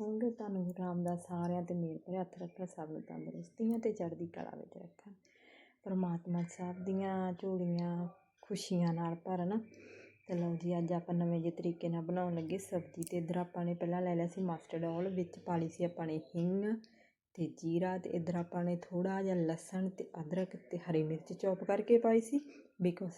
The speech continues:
ਸਬਜ਼ੀ ਹੈ ਥੋੜ੍ਹੀ, ਤੇ ਇਸ ਲਈ ਇਹ ਨਵੀਂ ਜੀ, ਨਵੇਂ ਜਿਹੇ ਤਰੀਕੇ ਨਾਲ ਆਪਾਂ ਸਬਜ਼ੀ ਬਣਾਉਣ ਲੱਗੇ ਆ। ਤੇ ਇੱਧਰ ਆਪਾਂ ਨੇ ਪਿਆਜ਼ ਪਾ ਲਿਆ ਸੀਗਾ, ਇੱਕ ਵੱਡਾ ਪਿਆਜ਼ ਸੀਗਾ, ਵਾਹਵਾ ਮੰਮੀ ਨੇ ਵੱਡਾ ਹੀ ਕੱਟ ਲਿਆ। ਤੇ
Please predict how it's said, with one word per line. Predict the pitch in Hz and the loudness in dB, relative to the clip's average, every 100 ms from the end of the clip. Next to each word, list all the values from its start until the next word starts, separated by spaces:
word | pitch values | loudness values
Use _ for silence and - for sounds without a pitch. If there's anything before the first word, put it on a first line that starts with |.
| - | -2
ਸਬਜ਼ੀ | 180 147 165 160 | -2 0 0 2
ਹੈ | 156 | 2
ਥੋੜ੍ਹੀ, | - 160 160 240 - - - - - | 0 0 4 4 2 -18 -20 -20 -18
ਤੇ | - 185 | -10 0
ਇਸ | 165 160 - | 2 2 -2
ਲਈ | 151 147 - - | -2 -4 -8 0
ਇਹ | 202 | 4
ਨਵੀਂ | 196 190 190 | 6 6 4
ਜੀ, | 185 208 214 - | 4 2 2 2
ਨਵੇਂ | 196 196 208 | 2 4 6
ਜਿਹੇ | 208 | 8
ਤਰੀਕੇ | 220 226 208 208 | 6 6 2 2
ਨਾਲ | 202 196 | 2 2
ਆਪਾਂ | 190 190 | 2 -2
ਸਬਜ਼ੀ | 190 170 170 | 0 -2 2
ਬਣਾਉਣ | 175 196 208 180 | 4 4 4 4
ਲੱਗੇ | 180 180 214 | 2 2 2
ਆ। | 254 - - - - _ | 0 -4 -18 -18 -20 _
ਤੇ | - | 0
ਇੱਧਰ | 180 180 | 4 4
ਆਪਾਂ | 180 180 | 4 4
ਨੇ | 180 | 2
ਪਿਆਜ਼ | 175 175 170 160 156 | 4 4 2 4 0
ਪਾ | - 165 | 0 -2
ਲਿਆ | 160 165 | 2 0
ਸੀਗਾ, | 170 - 175 | 0 -2 0
ਇੱਕ | 185 180 - 190 - - _ _ _ _ _ _ _ _ - | 0 -2 -6 -8 -8 -20 _ _ _ _ _ _ _ _ -4
ਵੱਡਾ | 175 175 160 160 | 2 2 2 -2
ਪਿਆਜ਼ | 160 180 170 156 | 0 2 2 0
ਸੀਗਾ, | - 156 185 | -4 -4 -2
ਵਾਹਵਾ | 180 170 175 | 2 4 6
ਮੰਮੀ | 196 175 170 165 | 6 8 6 6
ਨੇ | 165 180 - - - - - | 4 4 2 -18 -20 -20 -2
ਵੱਡਾ | 190 175 165 | 2 2 4
ਹੀ | 165 | 0
ਕੱਟ | 170 175 170 | 2 -2 0
ਲਿਆ। | 160 170 | 0 2
ਤੇ | 185 202 | 2 -2